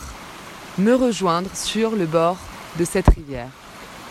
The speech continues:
Une fois que vous m'avez rejoint sur le bord de cette rivière, vous pouvez choisir un endroit où vous êtes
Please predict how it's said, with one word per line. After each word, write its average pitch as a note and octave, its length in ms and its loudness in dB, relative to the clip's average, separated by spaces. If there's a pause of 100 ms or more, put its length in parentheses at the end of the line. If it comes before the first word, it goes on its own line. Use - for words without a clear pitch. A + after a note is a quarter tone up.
(4000)
Une G3+ 120 2
fois D#4+ 240 6
que C4 40 -6
vous A#3 120 -2
m'avez A3+ 240 6
rejoint A3+ 340 2
sur B3 160 -2
le F#3 80 2
bord G#3 200 2
de A#3 60 0
cette G3+ 260 2
rivière, F#3 520 2
vous A3 80 -2
pouvez A3 220 0
choisir A#3 580 2 (800)
un F4 160 2
endroit F#3+ 460 2 (960)
où - 20 0
vous A#3 220 4
êtes A#3+ 120 6